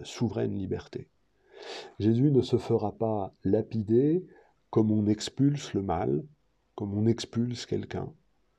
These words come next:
Jésus se fera crucifier, dressé sur la croix, et Jean va dire même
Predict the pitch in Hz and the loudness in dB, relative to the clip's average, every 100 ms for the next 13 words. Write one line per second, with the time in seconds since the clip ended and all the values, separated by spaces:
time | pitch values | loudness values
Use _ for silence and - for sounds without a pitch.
0 | _ _ - - - - 95 107 107 143 | _ _ -14 -14 -10 -6 -2 0 0 -2
1 | 147 101 - 101 92 - - 143 - 123 | -2 -6 -6 -4 -6 -8 -4 -4 -4 -8
2 | - 98 104 147 - _ _ - - 98 | -6 -2 -2 -2 -8 _ _ -20 -12 -4
3 | 95 117 139 - 123 - 110 95 90 - | 2 4 2 0 -4 -2 -2 -2 -6 -6
4 | 107 131 160 - - - - _ - 101 | -4 -4 -6 -10 -20 -20 -20 _ -10 -6
5 | 110 90 107 113 104 101 107 95 92 98 | -4 -2 -2 -2 -2 -4 -4 -4 -4 -2
6 | 110 90 107 98 92 | -2 0 -2 -2 -8